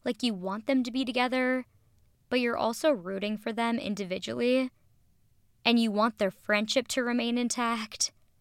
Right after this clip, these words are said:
So it's like, do you really want them to be together? 'Cause they're not necessarily at the right places in their lives to be together. So there are a lot of lows, and then there are a lot of highs, and then there are a lot more lows again.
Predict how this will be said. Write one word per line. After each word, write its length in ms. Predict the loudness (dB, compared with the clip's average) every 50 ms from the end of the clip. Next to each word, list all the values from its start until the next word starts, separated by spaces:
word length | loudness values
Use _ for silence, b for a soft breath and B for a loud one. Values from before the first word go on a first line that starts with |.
| _ _ _ _ _ _ _ _ _ _ _ _ _
So 180 | -4 -2 -2
it's 140 | -2 -2 -4
like, 140 | -6 -6 -6
do 100 | -12 -12
you 80 | -12
really 300 | -10 -8 -6 -2 -2 0
want 260 | 0 0 0 -2 -2 -2
them 160 | -2 -2 -2
to 100 | -4 -4
be 120 | -4 -4
together? 680 | -4 -2 -2 -2 -2 0 -2 -2 -2 -2 -4 -4 -6 -10 _ _ _ _ _ _ _ _ _ _ _ _
'Cause 160 | -4 -4 -2
they're 120 | 0 0 2
not 200 | 2 2 2 0
necessarily 760 | -2 -6 -6 -8 -6 -2 0 0 2 0 0 -2 -2 -2 -2
at 160 | -2 -4 -4 -4
the 120 | -6 -4
right 280 | 0 0 0 0 -2 -4
places 500 | -6 -6 -4 -4 -4 -4 -4 -4 -4 -6
in 140 | -8 -8
their 180 | -8 -8 -10 -12
lives 460 | -6 0 2 2 4 2 2 -2 -6
to 100 | -10 -8
be 140 | -6 -4 -6
together. 720 | -4 -4 -4 -4 -2 -2 0 0 0 0 -2 -4 -6 -8 -14 _ _ _ _ _ _ _ _ _ _ _ _ _
So 240 | -6 -2 -2 0
there 200 | 4 4 4 4 4
are 20 |
a 80 | 4 4
lot 180 | 4 2 2
of 120 | 2 0 0
lows, 580 | 0 0 2 4 2 2 2 0 -8 -8 -8 -10 -10 -10 _ _ _ _ _ _ _ _ _ 0
and 200 | 2 4 4 6
then 180 | 6 4 4
there 140 | 4 4 4 4
are 20 |
a 80 | 2 2
lot 200 | 2 2 4 4
of 120 | 2 2
highs, 600 | 4 4 6 6 6 6 4 4 2 0 -2 -4 -6 -6 -8 _ _ _ _ _ _
and 260 | -4 -2 0 0 0
then 180 | 0 0 2 2
there 180 | 2 2 2 0
are 60 | -2
a 100 | -4 -4
lot 320 | 0 4 4 4 4 4
more 240 | 4 6 8 8 6
lows 340 | 6 6 4 4 4 2 0
again. 540 | 2 2 2 0 0 -2 -4 -4 -6 -8